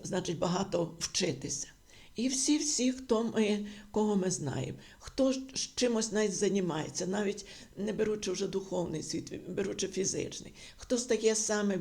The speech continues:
якоюсь великою знаменитою людиною, я представляю, і кожен може собі пере-, уявити, скільки багато заложено науки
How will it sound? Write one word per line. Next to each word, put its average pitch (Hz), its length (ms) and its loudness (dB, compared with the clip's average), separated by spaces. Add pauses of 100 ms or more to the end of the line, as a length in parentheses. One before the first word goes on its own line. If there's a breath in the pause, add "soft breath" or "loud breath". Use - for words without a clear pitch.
(120)
якоюсь 190 500 2
великою 180 600 2
знаменитою 175 640 -4
людиною, 208 520 -2
я 175 80 0
представляю, - 800 -4 (240 loud breath)
і 180 100 -4
кожен 226 420 0
може 185 220 -2
собі - 260 -2
пере-, - 240 -6 (220 loud breath)
уявити, 147 520 -2
скільки - 500 -2
багато 180 720 0
заложено 165 1040 2 (420 loud breath)
науки 226 840 0